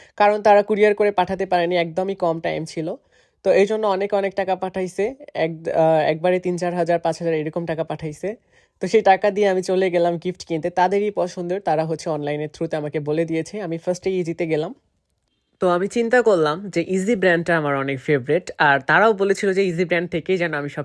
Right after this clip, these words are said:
কিছু কিনি। তো ইজি ব্র্যান্ড থেকেই আমার সব কিছু পছন্দের জিনিস কেনা হলো,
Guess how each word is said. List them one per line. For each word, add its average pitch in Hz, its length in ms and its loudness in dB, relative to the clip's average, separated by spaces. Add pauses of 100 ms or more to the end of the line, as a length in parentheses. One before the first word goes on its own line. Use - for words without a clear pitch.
কিছু - 220 -14
কিনি। 127 360 -8 (560)
তো 160 240 6
ইজি 202 280 2
ব্র্যান্ড 208 300 4
থেকেই 185 520 2
আমার 156 260 2
সব 190 200 0
কিছু 196 320 -6
পছন্দের 165 520 0
জিনিস 156 320 -4
কেনা 156 280 -2
হলো, 156 320 -4